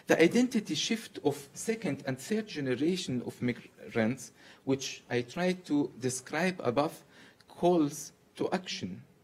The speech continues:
High expectations are confronted with, uh, are confronted with a failure to meet these expen-, uh, uh, expectations. This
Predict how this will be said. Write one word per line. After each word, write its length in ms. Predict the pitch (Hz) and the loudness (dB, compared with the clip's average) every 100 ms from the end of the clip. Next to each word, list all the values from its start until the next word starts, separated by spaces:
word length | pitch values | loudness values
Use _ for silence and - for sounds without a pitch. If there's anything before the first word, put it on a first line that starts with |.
| _ _ _ - - - - - | _ _ _ -20 -20 -20 -20 -4
High 280 | 196 226 - | 4 4 4
expectations 1300 | 170 - - 147 - 220 233 - 98 98 - - - - _ 135 | -2 2 2 2 0 0 0 -4 -4 -4 -8 -18 -20 -20 _ 2
are 160 | 143 | 2
confronted 920 | 143 156 143 - 180 220 220 123 101 120 | 2 -4 -4 0 2 2 0 -4 -6 4
with, 360 | 127 127 - | 4 4 0
uh, 100 | 131 123 | 2 4
are 120 | 135 | 0
confronted 680 | - 139 139 160 196 127 120 | 0 -2 0 -4 -2 -4 -2
with 220 | 123 123 | -4 0
a 180 | 123 123 - - _ - | -2 -2 -8 -20 _ -20
failure 540 | - 196 175 156 151 - - - - | -6 -4 0 0 0 -4 -20 -18 -4
to 140 | 156 | 0
meet 500 | 170 220 196 - - | 4 4 4 -2 -14
these 380 | 120 117 117 - | -6 -2 -2 -2
expen-, 520 | 131 - - 120 113 - - | -8 -8 -8 -4 -4 -6 -4
uh, 40 | |
uh, 420 | 120 110 113 - 113 | -2 0 0 -2 -6
expectations. 1080 | - - 110 - 165 180 - 90 92 - _ - - - | -8 -10 -10 -4 -4 -4 -8 -14 -16 -20 _ -20 -20 -8
This 340 | 160 170 - | 0 0 0